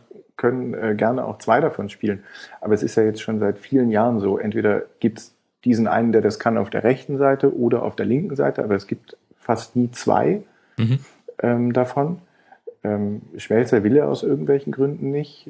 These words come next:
Speaker 1: Ähm, da sehe ich das zumindest in der Bundesliga immer, dass der das grundsätzlich auch kann, aber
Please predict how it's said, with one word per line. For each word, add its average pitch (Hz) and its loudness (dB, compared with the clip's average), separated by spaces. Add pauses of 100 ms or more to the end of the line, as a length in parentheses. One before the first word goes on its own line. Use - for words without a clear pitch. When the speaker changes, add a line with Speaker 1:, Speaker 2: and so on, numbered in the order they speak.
Speaker 1:
Ähm, 113 -6 (600)
da 104 -6 (180)
sehe 113 4
ich 120 -2
das 113 -2
zumindest 113 -2
in 104 -2
der 95 0
Bundesliga 147 0
immer, 139 -2
dass 131 -8
der - 0
das - -6
grundsätzlich 117 -4
auch - -8
kann, 139 -2
aber 104 0